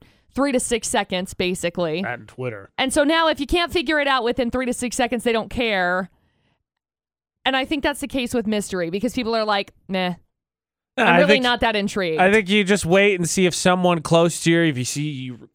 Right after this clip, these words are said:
Speaker 2: stumble across something that's like, "Mystery flavor is strawberry bonanza," and you're like, "You know what? I'll try that." But no one, I don't think anyone's rushing out and thinking to themselves, like, "I gotta be the first to figure
Speaker 1: You
Speaker 2: it out."
Speaker 1: know, and if they, no, if they said mystery flavor could be these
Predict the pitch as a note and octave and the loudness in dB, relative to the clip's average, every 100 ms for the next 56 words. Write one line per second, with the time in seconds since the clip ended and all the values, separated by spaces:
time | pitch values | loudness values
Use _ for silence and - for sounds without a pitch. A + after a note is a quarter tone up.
0 | - - E3+ D#3 - D#3+ D3+ D#3 C#3+ D3 | -20 -4 -2 -2 -2 -2 0 -2 0 0
1 | B2 C3+ E3 G#3+ - D3 B2+ C#3+ E3 E3+ | 0 -2 -2 -4 -2 -2 -2 -2 -2 -2
2 | F3 F3 G3 D#3+ - _ _ _ _ - | -4 -2 -2 -6 -12 _ _ _ _ -12
3 | - D#4 B3 A3+ B3 A#3+ B3+ C#4 C4+ G#3 | -2 0 2 2 2 2 2 2 2 0
4 | G3+ G3 F#3+ A3+ A3 G#3 F3+ - G3 E3+ | 0 0 -2 0 2 0 0 0 2 2
5 | C3 A#2 E3+ E3+ G#3+ G#3+ G#3 A#3+ A#3+ A#3 | 0 -2 -4 -2 0 0 0 0 0 0
6 | A#3 G#3+ E3+ G3+ F#3+ F#3 F3+ F3 E3+ E3+ | 0 -2 0 0 0 0 0 2 -2 0
7 | E3+ D3+ F3+ D#3+ D3 C#3 - _ _ _ | -2 -2 -2 0 0 -2 -4 _ _ _
8 | - A2+ B2+ A#2+ A2+ - A#2 - - A#4 | -8 -4 -4 -4 -8 -6 -6 -6 0 2
9 | A4+ G#4 G4+ G4 D#4+ A#4+ - F4 F#4 F4+ | 4 2 0 0 2 2 0 0 2 2
10 | F4 F#4+ - A4 G4+ F#4 D#4+ D4+ D4 C#4+ | 0 -2 -2 -2 -2 -2 0 0 0 -4
11 | - _ _ _ C4+ D#4+ G4+ - D#4 C#4 | -8 _ _ _ 0 2 0 -2 -4 -6
12 | - B3+ A3+ G#3 G#3+ G#3 - D#4 D4 G#3 | -6 -4 -2 0 0 0 0 0 0 -2
13 | A3+ A3 G3 A3+ A3+ G#3+ - | -2 -2 -4 -4 -4 -6 -10